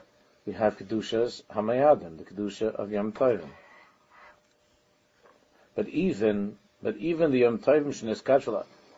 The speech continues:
Aydei Am Yisrael, Kedivrei HaGemara, Yisrael Kadshinu L'Zmanim, even the Yom Tovim, where the Kedusha comes, Aydei Am Yisrael, the Ravan says,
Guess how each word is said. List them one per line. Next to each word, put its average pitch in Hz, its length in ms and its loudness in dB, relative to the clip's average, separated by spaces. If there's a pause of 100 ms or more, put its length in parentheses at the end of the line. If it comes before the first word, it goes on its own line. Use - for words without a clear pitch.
Aydei 113 240 6
Am 123 160 6
Yisrael, 123 320 2
Kedivrei 117 300 4
HaGemara, 117 220 4
Yisrael 110 200 2
Kadshinu 110 320 -2
L'Zmanim, 117 460 2
even 151 320 0
the 135 80 4
Yom 127 260 6
Tovim, 135 460 6 (200)
where 117 120 -4
the 110 60 -4
Kedusha 127 420 0
comes, 120 460 2 (360)
Aydei 113 260 4
Am 113 160 2
Yisrael, 147 460 0 (920)
the 110 80 2
Ravan 127 360 8
says, 131 560 2